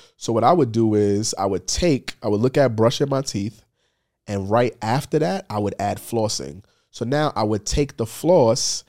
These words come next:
and put it right next to my toothbrush and my toothpaste. And so now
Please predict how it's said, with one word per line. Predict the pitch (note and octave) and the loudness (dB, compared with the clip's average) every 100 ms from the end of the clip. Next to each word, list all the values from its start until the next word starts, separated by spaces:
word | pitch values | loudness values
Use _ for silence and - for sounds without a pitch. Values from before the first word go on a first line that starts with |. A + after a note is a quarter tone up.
| _ _ | _ _
and | A2 - | -14 -2
put | C#3+ | 0
it | F#2+ | 2
right | A2 B2+ | 0 0
next | B2+ - | -4 -4
to | - | -2
my | A#2+ | -2
toothbrush | A2+ - B2 - A2 G#2+ - - - _ _ _ | -2 -2 -4 -2 -2 -2 -4 -10 -14 _ _ _
and | G#2 | -6
my | G2+ | -6
toothpaste. | - C#3 C3+ - F#2 G2 - - _ | -2 -2 -2 -6 -8 -8 -10 -14 _
And | G#2+ | -8
so | G#2+ A2 | -6 -6
now | G#2 B2+ D3+ A#2+ G#2 G#2 | -4 0 0 0 -2 -6